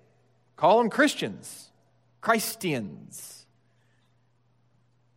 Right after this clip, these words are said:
By the time we get to chapter thirteen, we have leaders appointed. Barnabas is a Levite, Simeon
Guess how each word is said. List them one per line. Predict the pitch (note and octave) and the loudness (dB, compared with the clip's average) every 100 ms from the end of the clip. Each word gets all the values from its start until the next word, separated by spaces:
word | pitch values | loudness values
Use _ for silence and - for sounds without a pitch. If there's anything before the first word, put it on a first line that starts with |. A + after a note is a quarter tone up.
| _ _ _ _ _ _ | _ _ _ _ _ _
By | C#3+ | 2
the | C#3+ | 2
time | D#3 F3+ F#3 | 2 2 4
we | |
get | D#3+ F3 | 2 0
to | D3+ | -2
chapter | - E3 D3 C3 | 0 0 0 -4
thirteen, | - C#3 - D3+ C3+ | -2 -2 -2 -6 -4
we | B2+ | -2
have | D#3+ D#3+ C#3+ | 2 2 2
leaders | D3+ C#3+ B2+ A#2+ - - - _ - | 0 2 2 -2 -10 -16 -20 _ -12
appointed. | - - D#3+ C#3 - F2+ | -6 0 0 0 -6 -4
Barnabas | C#3 D3 D3 B2+ A#2+ | 2 4 4 0 -2
is | A#2 | -4
a | B2+ | -4
Levite, | C3+ D3 B2+ G2 - | 0 0 0 -4 -6
Simeon | - - C#3+ C3+ A#2 G#2 | -8 -6 -4 -2 -4 -6